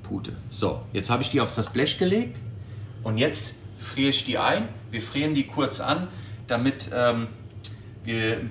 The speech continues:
werden das ja in der Moulinette mixen und da entsteht Reibung und Wärme und Wärme ist Gift für die Farce. Ja, die muss immer schön kühl bleiben, dann bindet sich das auch mit der Sahne, die nachher dazu kommt. Okay, bis gleich. So, willkommen zurück.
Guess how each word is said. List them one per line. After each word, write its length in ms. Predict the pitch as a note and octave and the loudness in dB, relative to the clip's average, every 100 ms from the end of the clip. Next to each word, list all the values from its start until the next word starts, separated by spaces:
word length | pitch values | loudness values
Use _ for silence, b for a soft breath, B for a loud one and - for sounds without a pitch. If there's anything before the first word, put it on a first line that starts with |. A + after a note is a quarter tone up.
| - | 0
werden 220 | B2+ C#3 | 2 4
das 180 | B2+ - | 4 4
ja 80 | B2+ | 2
in 80 | A#2+ | 4
der 100 | A2+ | 2
Moulinette 520 | A#2+ A#2 G#2+ D3+ F3 | 2 2 2 2 0
mixen 520 | D#3+ - - F3+ F3 - | -2 -2 -4 -4 -4 -2
und 220 | A#2 A#2 | -2 2
da 120 | A#2+ | 2
entsteht 460 | B2+ A#2+ C3+ A#2 A#2+ | 2 0 -2 -4 0
Reibung 420 | A#2+ D#3+ D#3+ D#3 | 4 4 2 0
und 200 | - - | -2 0
Wärme 460 | A2 C3+ D#3 E3+ E3 B B B | 4 6 6 4 0 B B B
und 200 | A2 G2 | -4 2
Wärme 360 | G#2+ C#3+ C#3 | 6 8 8
ist 300 | C3+ C3+ - | 8 4 0
Gift 280 | C3 C#3 A2+ | 2 2 2
für 180 | - C3+ | -4 -2
die 120 | A2+ | -2
Farce. 500 | - - G2 - - | -6 -4 -4 -4 -4
Ja, 140 | G#2 G#2+ | -2 -2
die 80 | |
muss 180 | A2+ A#2 | -2 -4
immer 200 | D#3+ D3+ | 0 2
schön 280 | D3 B2 G#2+ | 2 -2 -4
kühl 160 | D#3 E3 | -4 0
bleiben, 440 | D3+ D3+ D#3 D3+ B B B | 4 6 4 0 B B B
dann 220 | A#2 A2 | 0 0
bindet 260 | B2+ C#3+ - | 2 0 0
sich 180 | C3 - | -2 0
das 200 | A#2 - | 0 2
auch 300 | G#2+ - - - - - | 2 2 -2 -10 -10 -6
mit 160 | G2+ G#2 | -4 0
der 140 | G2 | 0
Sahne, 340 | F#2 F#2 G#2+ | 2 0 0
die 120 | G2+ F#2 | -2 -2
nachher 280 | E2 E2 | -4 -4
dazu 280 | D2+ D2 - | -6 -8 -10
kommt. 300 | - - - - - - | -10 -10 -10 -12 -12 -10
Okay, 360 | - - E3+ - - - | -8 -4 -4 -4 -12 -10
bis 160 | C3 | -8
gleich. 380 | - G2+ - - - - - - - - - | 0 2 2 -4 -10 -12 -14 -16 -16 -16 0
So, 260 | C#3+ D3+ | 6 6
willkommen 320 | - - C3+ C3+ | 6 8 8 8
zurück. 340 | C3 B2+ F#3+ | 6 6 6